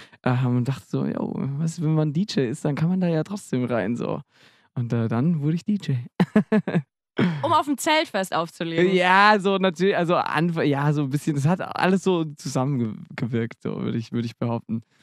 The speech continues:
Speaker 1: Ich glaub gar nicht, dass da diesen einen Moment gab, wo ich so gesagt hab, so, „Und jetzt?“ Den gab's, glaub ich, nicht. Ich glaub, das ist einfach die Summe aus allem.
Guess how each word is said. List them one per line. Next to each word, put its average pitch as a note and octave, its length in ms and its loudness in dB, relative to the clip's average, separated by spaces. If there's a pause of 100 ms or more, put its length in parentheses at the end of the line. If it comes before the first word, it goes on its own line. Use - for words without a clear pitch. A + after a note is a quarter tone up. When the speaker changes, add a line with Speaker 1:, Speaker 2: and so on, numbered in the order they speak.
(160)
Speaker 1:
Ich - 80 -12
glaub D3 160 2
gar D3+ 120 0
nicht, C#3+ 120 -2
dass C3+ 140 -2
da C3 100 -2
diesen C3+ 400 -4
einen C3 180 -2
Moment B2 320 -2
gab, B2 200 -2
wo B2 80 -4
ich A#2+ 100 -4
so A#2+ 320 -4 (600)
gesagt B2 320 -4
hab, A2+ 80 -2
so, A#2 200 -2
„Und B2 220 -2
jetzt?“ B2 340 -4 (680)
Den B2 80 -2
gab's, A#2+ 240 -4
glaub - 120 -6
ich, - 120 -10
nicht. B2+ 160 -10
Ich - 60 -18
glaub, B2 120 -4
das A#2+ 80 -10
ist A#2+ 140 -6
einfach A#2+ 240 -2
die A#2+ 160 -6
Summe B2 420 -4
aus A#2 180 -8
allem. A2+ 320 -4